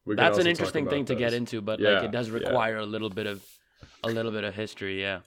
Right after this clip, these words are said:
Speaker 1: Yeah,
Speaker 2: So,
Speaker 1: yeah, that's true.
Speaker 2: before we get into it, 'cause I'm actually
Speaker 1: Yeah.
Speaker 2: very
Speaker 1: <laughs>
Speaker 2: excited to get into it, 'cause we already
Speaker 1: Yeah.
Speaker 2: kinda did get into the episode, but I do wanna officially get into the episode, but before that, the introduction.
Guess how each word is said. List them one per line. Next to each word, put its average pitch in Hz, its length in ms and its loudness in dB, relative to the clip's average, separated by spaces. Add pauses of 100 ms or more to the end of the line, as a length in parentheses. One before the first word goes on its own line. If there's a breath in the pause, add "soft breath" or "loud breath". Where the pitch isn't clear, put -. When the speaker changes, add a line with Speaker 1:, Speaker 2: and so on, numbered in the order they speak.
(120)
Speaker 1:
Yeah, 95 460 2
Speaker 2:
So, 147 260 4
Speaker 1:
yeah, 87 80 -6
that's 92 220 -8
true. - 300 -10 (960)
Speaker 2:
before 240 300 6
we 196 120 8
get 170 160 8
into 147 180 0
it, 135 80 0
'cause 160 140 2
I'm 165 100 10
actually 190 280 6
Speaker 1:
Yeah. 143 60 6
Speaker 2:
very 139 160 8
Speaker 1:
<laughs> - 20 6
Speaker 2:
excited 127 280 2
to 123 80 2
get 117 160 2
into 110 220 -4
it, 104 80 -6
'cause 123 160 0
we 143 100 6
already 160 200 8
Speaker 1:
Yeah. - 100 -2
Speaker 2:
kinda 131 180 4
did 117 240 4
get 120 160 4
into 113 220 -2
the 104 160 -2
episode, 101 480 -4 (420 soft breath)
but 127 220 2
I 127 160 2
do 127 260 4
wanna 131 340 4
officially 123 640 0
get 107 180 0
into 104 220 -6
the 107 140 -4
episode, 98 580 -6 (300)
but - 140 0
before 110 320 -2
that, 101 320 -2 (520)
the 101 140 -8
introduction. 95 540 -12